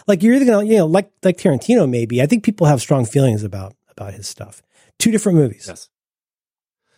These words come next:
Speaker 2: Yeah. Well, it was supposed to be. Clearly, I understand that it was supposed to be a,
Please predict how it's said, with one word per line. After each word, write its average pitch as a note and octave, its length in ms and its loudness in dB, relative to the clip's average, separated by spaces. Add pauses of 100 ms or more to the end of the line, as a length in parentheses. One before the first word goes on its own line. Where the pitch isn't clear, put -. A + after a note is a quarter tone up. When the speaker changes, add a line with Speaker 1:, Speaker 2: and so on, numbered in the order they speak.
(140)
Speaker 2:
Yeah. A#2+ 300 -6 (640)
Well, C#3 180 2
it E3 100 2
was F3+ 140 0
supposed E3 260 -4
to G#2+ 60 -8
be. G2 180 -6
Clearly, A#2+ 460 -2
I A#2+ 60 2
understand A#2+ 440 0
that A2+ 60 0
it A2+ 40 -4
was G#2+ 140 -4
supposed A2+ 240 -4
to A2 60 -10
be G#2+ 160 0
a, G#2 100 2